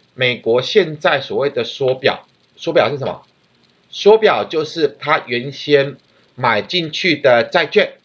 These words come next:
好，他买债券，然后印钞票去买债券嘛，然后印这些美元啊，去买债券，然后这一些美元就流通到市场，这就是之前所谓的Q E。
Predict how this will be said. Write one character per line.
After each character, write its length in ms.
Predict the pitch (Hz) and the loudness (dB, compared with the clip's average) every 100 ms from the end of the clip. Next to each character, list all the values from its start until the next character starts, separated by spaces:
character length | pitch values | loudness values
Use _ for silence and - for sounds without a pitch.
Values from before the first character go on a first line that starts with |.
| _ | _
好， 140 | - - | -18 -6
他 200 | 147 151 | -2 0
买 320 | 151 127 90 | 0 -2 0
债 240 | 143 131 | -2 -2
券， 340 | 123 151 131 - _ _ _ | -2 -2 -2 -2 _ _ _
然 240 | 120 127 | -2 0
后 280 | 139 160 131 | 2 4 4
印 180 | 185 156 | 2 -6
钞 200 | 135 135 | -4 -4
票 180 | 131 143 | -2 -4
去 160 | - 135 | -6 -10
买 160 | 95 | -10
债 200 | 87 117 | -6 -6
券 280 | 101 120 98 | -4 -4 -4
嘛， 140 | - - | -6 -8
然 140 | 107 | -4
后 100 | 127 - | -4 -2
印 200 | 143 127 | -6 -2
这 140 | 143 | -2
些 160 | 139 131 | 0 -2
美 220 | 127 92 | -2 -6
元 260 | 82 87 | -6 -6
啊， 180 | 104 107 - - | -6 -6 -10 -12
去 80 | |
买 160 | 127 101 | -6 -4
债 160 | 117 110 | -2 0
券， 240 | 120 101 101 | -2 -6 -6
然 100 | 107 | -4
后 100 | 110 | -4
这 120 | 120 | -4
一 80 | 117 | -6
些 180 | 117 | -4
美 160 | 117 90 | -4 -4
元 160 | 85 82 | -8 -6
就 140 | 117 | -4
流 180 | 95 90 | -4 -6
通 140 | 101 | -6
到 160 | 104 101 | -6 -6
市 160 | 101 | -6
场， 180 | 110 - - _ - | -14 -14 -14 _ -16
这 100 | 156 | -6
就 160 | 165 | 0
是 100 | 151 | 0
之 140 | 151 151 | 0 -6
前 240 | - 90 | -4 -6
所 200 | 90 85 | -6 -4
谓 120 | 113 | -2
的 140 | 107 87 - | -2 -4 -6
Q 160 | 113 | -8
E。 120 | 120 | -8